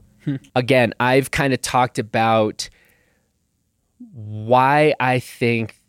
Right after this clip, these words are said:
Speaker 2: that is just such an interesting tool. And I think it's a ski that experts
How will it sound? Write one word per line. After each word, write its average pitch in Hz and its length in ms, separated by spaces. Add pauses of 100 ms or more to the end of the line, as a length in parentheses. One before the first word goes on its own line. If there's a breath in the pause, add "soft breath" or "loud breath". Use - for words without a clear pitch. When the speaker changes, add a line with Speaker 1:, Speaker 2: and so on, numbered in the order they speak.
(800)
Speaker 2:
that 117 300
is 117 240
just 104 260
such - 600
an 110 160 (100)
interesting 107 1000
tool. - 580 (600 soft breath)
And 113 340 (800)
I 107 100
think 127 320
it's - 400 (640)
a 123 100
ski 120 460
that 107 380
experts - 840